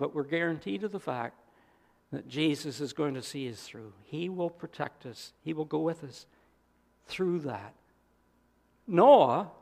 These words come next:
went through the flood, but he was encased and protected by God. The destruction was all around him, but he had perfect faith in God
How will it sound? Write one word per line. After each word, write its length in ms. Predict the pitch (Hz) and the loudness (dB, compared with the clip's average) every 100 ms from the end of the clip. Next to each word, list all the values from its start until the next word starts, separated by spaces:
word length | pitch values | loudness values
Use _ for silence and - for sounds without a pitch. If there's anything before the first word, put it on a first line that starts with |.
| - - | -10 2
went 260 | 185 214 | 4 4
through 240 | - 311 285 | 0 2 6
the 120 | 240 | 6
flood, 340 | - 165 120 - - - _ _ _ _ _ _ _ _ _ _ _ _ _ _ _ _ _ _ _ | 8 6 6 -4 -20 -20 _ _ _ _ _ _ _ _ _ _ _ _ _ _ _ _ _ _ _
but 100 | 156 | -4
he 120 | 160 | 0
was 160 | 180 156 | -2 -2
encased 520 | 165 - 214 165 - | -4 0 0 0 -4
and 80 | 156 | -6
protected 560 | 175 175 220 233 208 | -4 0 0 0 -6
by 200 | 180 190 | -2 -2
God. 360 | 190 185 302 - - _ _ _ _ _ | 0 -2 -2 -10 -18 _ _ _ _ _
The 100 | - | 4
destruction 680 | 180 214 - 220 247 - 226 | 6 4 8 8 8 4 2
was 120 | 196 | 6
all 220 | 190 202 | 10 10
around 420 | 190 170 220 277 226 | 10 8 8 8 6
him, 300 | 165 120 90 - - _ _ _ _ _ _ _ _ _ | 4 2 -6 -16 -20 _ _ _ _ _ _ _ _ _
but 120 | 147 | -2
he 60 | 143 | 2
had 200 | 147 135 | 2 2
perfect 440 | - 214 180 156 | 4 4 4 -2
faith 340 | - 175 170 - | 2 2 2 -2
in 160 | 147 | -2
God 500 | 131 147 208 139 117 | 0 2 2 0 -4